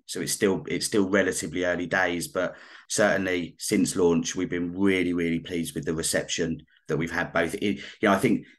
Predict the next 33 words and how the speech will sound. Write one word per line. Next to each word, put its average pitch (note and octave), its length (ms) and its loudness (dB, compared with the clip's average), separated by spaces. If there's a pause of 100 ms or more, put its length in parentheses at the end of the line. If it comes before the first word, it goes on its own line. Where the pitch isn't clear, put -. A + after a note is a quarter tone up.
the G2 60 2
market G#2+ 420 6
has G2+ 140 -2
responded G2 460 -2
really F#2 220 0
well. F2+ 460 2 (180)
I G#2 80 2
think F#2+ 240 -2
our F2+ 100 -2
customers F2+ 520 -2
have F2 120 -6
responded E2+ 440 -2
really E2+ 180 2
well E2+ 200 2
to - 120 -8
the E2 60 -4
rebrand, E2+ 420 0
but - 140 -2
I G2 80 -4
think A2 160 0
as G2 160 0
importantly, F2+ 640 -4
our E2+ 140 -2
employees E2+ 920 -4 (340)
have, E2 260 -6
have F2 220 -8
really E2 280 -2
responded, D#2+ 600 -6 (220)
uh, D#2 220 -4
well D#2+ 200 -6
to - 140 -12
the, D#2 300 -6
to, D#2 180 -12